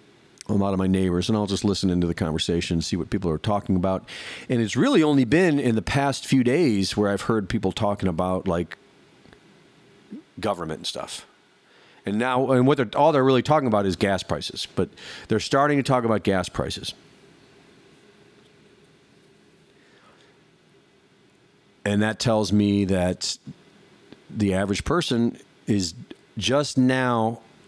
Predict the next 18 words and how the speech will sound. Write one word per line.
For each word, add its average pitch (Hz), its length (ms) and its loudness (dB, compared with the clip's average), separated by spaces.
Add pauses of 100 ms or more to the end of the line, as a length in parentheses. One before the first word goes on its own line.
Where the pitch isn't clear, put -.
(720)
only 180 320 6
waking 120 400 4
up 101 180 0
to - 80 0
the 95 120 2
fact 98 540 -2
that 92 320 0 (560)
they're 98 160 0
hurting 110 420 0
at 90 100 -2
the 85 60 -6
pump. - 360 -8 (2250)
And 92 520 0 (800)
that 107 200 0
means 104 320 2
to - 100 -2
me 131 320 4
that 104 300 0